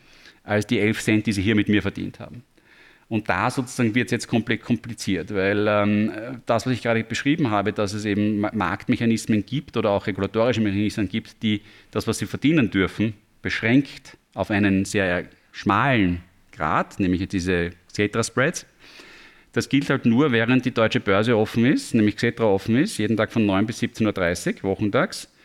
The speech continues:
und halt nur für Titel, die dort gehandelt werden. Wenn ich jetzt aber außerhalb dieser Handelszeiten handle oder auch Assets, die, oder quasi eben Finanzinstrumente, die dort nicht gehandelt werden,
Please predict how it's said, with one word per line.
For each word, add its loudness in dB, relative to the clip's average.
und 4
halt 0
nur 4
für -2
Titel, 0
die 2
dort 0
gehandelt 0
werden. -4
Wenn 4
ich 6
jetzt 2
aber 4
außerhalb 2
dieser 2
Handelszeiten 0
handle -4
oder 2
auch 2
Assets, -4
die, 2
oder 0
quasi 0
eben 2
Finanzinstrumente, 0
die -2
dort 0
nicht 2
gehandelt -2
werden, -2